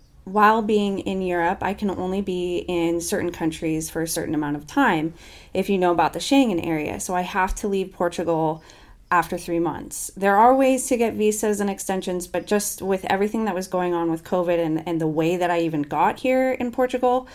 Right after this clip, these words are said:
and how expensive it is right now, it's crazy expensive. Everybody's coming here for the summer, so accommodation prices are just, like, jacked up through the roof.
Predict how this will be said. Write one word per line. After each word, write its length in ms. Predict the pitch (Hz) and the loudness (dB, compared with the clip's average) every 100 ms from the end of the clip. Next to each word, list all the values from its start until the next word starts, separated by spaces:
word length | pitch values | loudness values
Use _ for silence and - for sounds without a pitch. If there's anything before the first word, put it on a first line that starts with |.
| - - - - | -20 -20 -20 -6
and 300 | - 180 170 | 2 4 2
how 320 | - - 185 | 0 2 2
expensive 580 | 190 - - 180 208 254 | 2 -2 -4 -2 2 4
it 100 | 262 | 4
is 400 | 269 269 262 - - | 4 4 0 -4 0
right 240 | 262 254 | 4 4
now, 340 | 247 254 262 262 | 4 4 4 2
it's 160 | 190 - | -2 -8
crazy 400 | - 180 170 165 | -8 -8 -6 -8
expensive. 480 | - 160 151 147 | -6 -6 -6 -4
Everybody's 480 | 156 160 180 175 170 | -2 -2 0 -2 -2
coming 300 | 165 180 170 | -4 -2 0
here 120 | 165 | 0
for 140 | 160 156 | -2 -4
the 100 | 156 | -6
summer, 340 | - 160 143 | -2 -2 -2
so 440 | - 170 156 156 160 - | -4 -2 0 -2 -8 -12
accommodation 680 | 180 208 196 175 170 170 | 0 2 4 2 0 -2
prices 400 | 160 151 160 160 | -4 -6 -6 -6
are 140 | 156 156 | -6 -6
just, 220 | 160 156 | -6 -8
like, 260 | 151 147 | -10 -12
jacked 640 | 156 160 170 175 170 175 - | -10 -8 -2 0 0 -2 -4
up 200 | 170 160 | -4 -4
through 260 | - - 165 | -6 -6 -4
the 80 | 151 | 0
roof. 320 | 165 151 156 | 0 0 -4